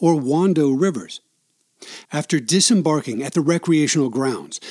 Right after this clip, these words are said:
the militiamen performed a sequence of formation drills and exercises to the delight of their guests. Competitive target shooting was a staple activity of the militia Maroon,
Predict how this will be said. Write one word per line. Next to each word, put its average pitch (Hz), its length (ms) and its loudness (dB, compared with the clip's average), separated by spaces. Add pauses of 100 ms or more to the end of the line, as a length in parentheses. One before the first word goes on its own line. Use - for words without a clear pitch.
(140)
the 160 100 2
militiamen 165 760 2
performed 175 560 0
a 190 140 0
sequence 247 560 2
of 190 120 -2
formation 196 760 2
drills 117 520 -4
and 165 220 0
exercises 185 800 -2 (260)
to 208 120 0
the 185 120 2
delight 170 560 0
of 131 140 -6
their 156 100 2
guests. - 600 -4 (760)
Competitive 170 720 -2
target 156 420 -2
shooting - 420 -6
was 175 160 0
a 208 80 4
staple 233 680 2
activity 151 640 -4
of 143 160 -4
the 165 80 4
militia 160 460 2
Maroon, 127 500 0